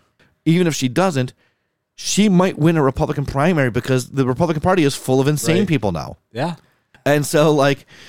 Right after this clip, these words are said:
Speaker 1: like, the Republicans, like, Crocker could go
Speaker 2: So
Speaker 1: out
Speaker 2: how
Speaker 1: of
Speaker 2: do we
Speaker 1: his
Speaker 2: make this happen?
Speaker 1: Crocker could go out of his way, do all the work, get Chris Jacobs to say, "Yes, I'll do it,"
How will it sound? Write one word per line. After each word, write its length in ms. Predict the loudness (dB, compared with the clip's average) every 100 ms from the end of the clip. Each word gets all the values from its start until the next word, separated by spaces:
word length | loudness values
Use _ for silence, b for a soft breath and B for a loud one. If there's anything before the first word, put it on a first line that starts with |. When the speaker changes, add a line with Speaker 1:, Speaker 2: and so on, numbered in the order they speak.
| B
Speaker 1:
like, 260 | -2 -2 -6 _
the 200 | -2 2
Republicans, 500 | 2 2 2 0 -2
like, 260 | -4 -6 _
Crocker 400 | -2 0 0 -4
could 140 | -4
go 140 | -2 0
Speaker 2:
So 100 | 0
Speaker 1:
out 40 |
Speaker 2:
how 40 | 2
Speaker 1:
of 40 |
Speaker 2:
do 60 | 2
we 60 |
Speaker 1:
his 40 | 2
Speaker 2:
make 160 | 0
this 140 | 0 -2
happen? 360 | -4 -6 -12
Speaker 1:
Crocker 380 | -4 -2 0 0
could 160 | 0 2
go 180 | 0 2
out 160 | 2 2
of 60 |
his 140 | 2 2
way, 340 | 2 2 0 B B B
do 180 | 2 4
all 140 | 4 4
the 100 | 2
work, 380 | 4 2 0 B B B B B _ _ _
get 200 | 0 2
Chris 220 | 0 0
Jacobs 320 | 0 0 0
to 60 | -4
say, 140 | -2 0
"Yes, 340 | 2 0 0
I'll 160 | -2 -2
do 240 | 0 2 2
it," 160 | 0